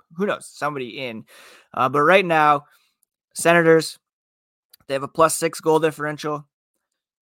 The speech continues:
five hundred record, four and four. They're in seventh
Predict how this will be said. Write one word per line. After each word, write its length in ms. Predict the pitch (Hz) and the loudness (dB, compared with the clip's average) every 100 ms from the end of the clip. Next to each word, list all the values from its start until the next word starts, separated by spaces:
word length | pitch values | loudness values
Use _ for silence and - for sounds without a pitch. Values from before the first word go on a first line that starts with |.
| _ _ _ | _ _ _
five 220 | 156 175 | 2 2
hundred 380 | 170 156 151 147 117 | 2 0 -2 -6 -8
record, 560 | 139 139 139 139 131 | -8 -8 -8 -10 -12
four 280 | _ 151 165 | _ -4 -4
and 100 | 156 | -4
four. 380 | 123 120 117 113 | -8 -10 -8 -10
They're 240 | 135 143 | -10 -10
in 360 | 120 113 127 127 | -10 -14 -16 -16
seventh 520 | - - 147 139 123 | -16 -10 -10 -10 -16